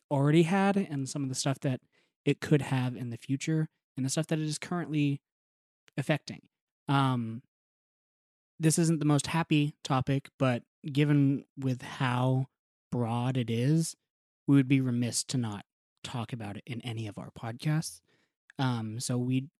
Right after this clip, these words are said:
just wanna make this kind of special episode about how it's affecting us and how it's affecting people as a whole, um, just to kind of have a deep dive into that.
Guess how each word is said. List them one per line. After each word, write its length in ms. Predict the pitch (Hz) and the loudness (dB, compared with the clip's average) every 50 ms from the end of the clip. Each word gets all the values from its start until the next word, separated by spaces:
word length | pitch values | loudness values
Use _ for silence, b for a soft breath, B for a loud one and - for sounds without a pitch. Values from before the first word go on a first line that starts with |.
| _ _ _ _ _ - | _ _ _ _ _ -8
just 200 | 147 139 127 - 151 | -4 -4 -4 0 0
wanna 140 | 143 135 | 2 2
make 220 | 135 139 139 131 - | 4 4 2 2 0
this 180 | - 127 - | -2 -4 -4
kind 180 | - - 143 147 | -2 -2 -2 -2
of 60 | 170 - | -2 -2
special 400 | - - 202 - - - 151 139 | -4 -6 -6 -6 -4 -4 -4 -6
episode 440 | - - 143 - - 135 131 127 | -4 -6 -8 -6 -4 -4 -4 -4
about 480 | 131 123 127 123 120 113 110 - - - _ _ _ _ _ _ _ - | -4 -4 -2 -2 0 0 -2 -4 -8 -14 _ _ _ _ _ _ _ 0
how 160 | - 156 156 | 4 4 4
it's 120 | 143 - | 6 4
affecting 420 | 151 - 147 131 - - 131 120 113 | 2 2 2 0 0 0 -4 -2 -2
us 320 | 110 110 - - - - - | -4 -4 -4 -6 -6 -8 -8
and 540 | - 127 113 104 101 101 104 104 - - - _ _ _ _ _ _ _ _ _ _ _ - | -8 -6 -6 -6 -6 -8 -10 -12 -12 -14 -14 _ _ _ _ _ _ _ _ _ _ _ -4
how 120 | - 139 143 | 0 2 2
it's 120 | 143 - | 2 2
affecting 360 | 143 - 135 127 - 127 120 | -2 -4 -4 -4 -4 -6 -6
people 340 | - - 131 120 - 117 110 | -4 -4 -4 -4 -4 -6 -8
as 120 | 104 104 101 | -8 -10 -12
a 40 | |
whole, 520 | 107 - - 156 151 139 117 107 110 - _ _ _ _ _ _ _ - 127 | -14 -8 -4 -2 -2 -2 -2 -4 -8 -14 _ _ _ _ _ _ _ -10 -8
um, 180 | 113 113 120 | -8 -6 -6
just 180 | 120 131 131 - | -6 -6 -6 -6
to 40 | - | -6
kind 200 | - 139 131 127 | -4 -4 -2 -2
of 200 | 120 113 107 - _ _ _ _ _ _ _ _ _ _ _ _ _ _ - | -4 -6 -8 -14 _ _ _ _ _ _ _ _ _ _ _ _ _ _ -14
have 200 | - - 139 135 | -8 -6 -4 -4
a 240 | 127 120 117 113 113 | -2 -2 -2 -4 -4
deep 360 | 113 120 - - 131 151 - - | -6 -8 -6 -2 -2 -2 -2 -4
dive 380 | - 107 101 104 101 101 107 - - | -10 -10 -10 -10 -10 -12 -14 -14 -12
into 300 | 156 127 131 135 - 110 | -10 -8 -8 -8 -10 -12
that. 240 | - - - - | -14 -18 -20 -20